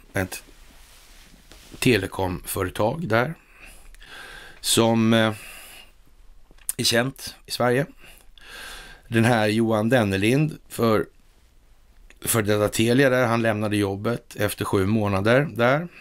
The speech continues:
Saudi, eller Förenade Arabemiraten bildar en säkerhetsplattform med Israel. Och, eh, ja,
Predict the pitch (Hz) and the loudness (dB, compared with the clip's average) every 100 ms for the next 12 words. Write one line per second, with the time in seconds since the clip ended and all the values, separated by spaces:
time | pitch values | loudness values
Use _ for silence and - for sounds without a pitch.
0 | - - - 110 104 104 - 113 110 98 | -20 -12 -6 -4 -2 -4 0 2 2 2
1 | 85 - - - - - - 113 107 107 | -4 -14 -20 -18 -18 -6 0 4 4 2
2 | 110 117 101 98 101 117 - 120 113 104 | 2 0 0 -2 0 0 0 0 2 0
3 | 98 98 95 - 104 - 98 - 95 - | 0 -2 -2 -2 -2 -4 -4 -2 -2 0
4 | 98 98 104 113 92 - 107 117 165 180 | 0 0 2 2 2 2 2 2 0 -4
5 | - _ _ _ _ _ _ _ _ _ | -16 _ _ _ _ _ _ _ _ _
6 | _ _ - - - - - - - - | _ _ -20 -20 -20 -20 -20 -20 -20 -20
7 | - - - - - - - - - 113 | -20 -20 -20 -20 -20 -18 -18 -12 -2 -2
8 | - _ _ - 117 107 107 98 - - | -2 _ _ 0 2 2 0 -6 -16 -20
9 | _ _ - 147 135 123 | _ _ -2 2 2 0